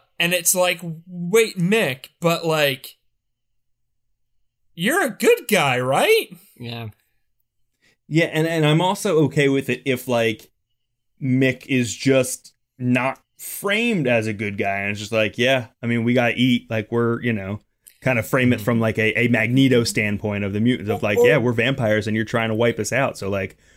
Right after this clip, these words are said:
Speaker 3: we gotta do what we gotta do." But the
Speaker 1: Or
Speaker 3: show has no,
Speaker 1: even,
Speaker 3: no, the show
Speaker 1: even
Speaker 3: has no interest in
Speaker 1: Constantine.
Speaker 3: doing that.
Speaker 1: Like, like, Constantine is an asshole.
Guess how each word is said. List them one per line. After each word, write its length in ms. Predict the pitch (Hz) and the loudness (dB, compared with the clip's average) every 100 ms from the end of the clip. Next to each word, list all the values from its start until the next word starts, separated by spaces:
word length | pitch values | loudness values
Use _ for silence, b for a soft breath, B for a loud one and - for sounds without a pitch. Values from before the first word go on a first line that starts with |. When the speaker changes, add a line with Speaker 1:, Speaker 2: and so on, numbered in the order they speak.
| b _ | b _
Speaker 3:
we 80 | 123 | 0
gotta 140 | 120 | 2
do 100 | 117 | 2
what 60 | 107 | 2
we 80 | 113 | 2
gotta 220 | 110 104 | 2 2
do." 380 | 120 139 101 - b b - | 4 4 2 -2 b b -6
But 120 | 120 | 0
the 80 | 135 | 4
Speaker 1:
Or 80 | |
Speaker 3:
show 140 | 247 151 | 4 4
has 160 | 135 | 4
no, 160 | 123 143 | 4 2
Speaker 1:
even, 140 | 131 - _ _ _ _ _ _ | 0 -8 _ _ _ _ _ _
Speaker 3:
no, 120 | 165 170 | 0 2
the 100 | 165 | 4
show 200 | 240 214 | 4 2
Speaker 1:
even 40 | |
Speaker 3:
has 320 | 208 175 156 | 4 2 2
no 60 | 202 | 2
interest 240 | 190 190 | 2 2
in 120 | 151 143 | 2 0
Speaker 1:
Constantine. 80 | |
Speaker 3:
doing 300 | 117 185 151 | 2 4 4
that. 240 | 107 82 - _ _ _ _ _ _ _ _ _ _ _ _ | 0 -6 -20 _ _ _ _ _ _ _ _ _ _ _ _
Speaker 1:
Like, 380 | 196 185 180 - _ _ _ | -2 -2 -2 -12 _ _ _
like, 180 | 185 202 | -4 -4
Constantine 600 | - 262 302 330 254 262 | -2 -2 -2 -4 -6 -2
is 160 | 254 233 | -2 -2
an 100 | 196 | -2
asshole. 640 | 226 277 - 143 - - | -2 -4 -4 -6 -6 -12